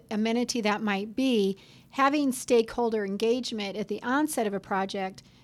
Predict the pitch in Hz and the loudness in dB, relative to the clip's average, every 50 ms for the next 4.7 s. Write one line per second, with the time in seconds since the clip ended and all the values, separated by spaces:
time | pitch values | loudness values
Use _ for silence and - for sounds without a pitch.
0 | _ - - - 233 220 214 - 262 254 247 240 233 226 233 - 240 233 233 233 | _ -14 -10 -8 -8 -8 -6 -4 -2 0 2 2 2 2 0 -2 -4 -2 0 0
1 | 226 214 208 220 220 233 240 247 240 - - 220 208 208 - 202 196 202 202 202 | 0 0 0 0 0 0 0 -2 -2 -4 -4 -4 -4 -4 -2 -4 -2 -2 -4 -6
2 | - - 233 214 208 202 - - - - 226 226 220 214 - 233 214 208 - 247 | -6 -6 -6 -6 -6 -4 -4 -4 0 0 2 2 2 0 -2 -4 -4 -4 -4 -8
3 | 233 - - 214 202 196 202 202 202 196 - 208 202 208 190 202 196 196 190 196 | -8 -6 -4 -2 -2 0 -2 -2 -2 -4 -6 -8 -8 -6 -4 -2 -2 -2 -2 -2
4 | 196 196 185 - - 208 202 202 190 196 196 202 190 - | -4 -6 -6 -6 -6 -6 -6 -6 -8 -8 -8 -8 -10 -12